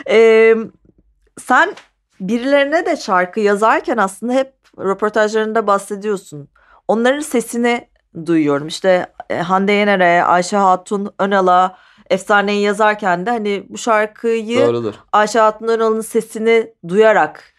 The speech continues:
Speaker 1: yazdım. Ona uygun bir şekilde yazdım di-,
Speaker 2: Evet,
Speaker 1: demiştin.
Speaker 2: ya dinliyorum çünkü Ayşe'yi mesela, Ayşe müziğini ben çok seviyorum. Çok alternatif ve ilerici buluyorum hep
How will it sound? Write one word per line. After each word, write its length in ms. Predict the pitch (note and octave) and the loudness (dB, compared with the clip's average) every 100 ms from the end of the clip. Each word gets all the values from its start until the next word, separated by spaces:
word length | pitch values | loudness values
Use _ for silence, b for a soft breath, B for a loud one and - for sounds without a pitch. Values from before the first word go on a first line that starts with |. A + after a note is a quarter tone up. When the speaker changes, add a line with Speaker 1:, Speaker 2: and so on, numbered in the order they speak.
| - | -4
Speaker 1:
yazdım. 440 | E3+ D#3 C3 D#3 | 0 0 -2 -6
Ona 200 | - G3+ | -2 2
uygun 380 | A3 G3 F#3+ F#3+ | 4 2 0 -4
bir 40 | |
şekilde 360 | - E3 D3+ C#3+ | -6 -8 -4 -2
yazdım 520 | C3 A#2+ B2 B2 B2 | -2 -4 -8 -16 -16
di-, 120 | A#2+ - _ - | -16 -16 _ -2
Speaker 2:
Evet, 120 | E3 | 0
Speaker 1:
demiştin. 440 | C3+ C#3 - C3+ C3+ | 0 -2 -12 -4 0
Speaker 2:
ya 260 | C3 A#2+ | 0 0
dinliyorum 460 | C3 D3+ G3 D3 A2 | 0 2 2 2 0
çünkü 300 | B2 A2+ A#2+ | -4 -4 -2
Ayşe'yi 420 | G2+ A#2 - A#2+ | -2 -2 -2 -4
mesela, 300 | A#2+ A#2+ A#2+ | -4 -2 -2
Ayşe 220 | A#2+ B2 | -2 -6
müziğini 400 | A#2+ A2+ A#2+ A#2+ | -6 -6 -4 -4
ben 100 | A#2+ | -4
çok 220 | A#2 B2+ | -6 -8
seviyorum. 380 | - G2 F#2 F#2 | -8 -6 -6 -8
Çok 240 | - G#2+ F2+ | -10 -12 -10
alternatif 640 | G2 G#2+ G2+ G2 - - | -8 -8 -8 -10 -12 -8
ve 120 | A2 | -6
ilerici 420 | G#2+ G2+ G2 G2 | -4 -4 -4 -8
buluyorum 400 | G2 F#2 F2 F2 | -12 -10 -8 -8
hep 60 | F2+ | -12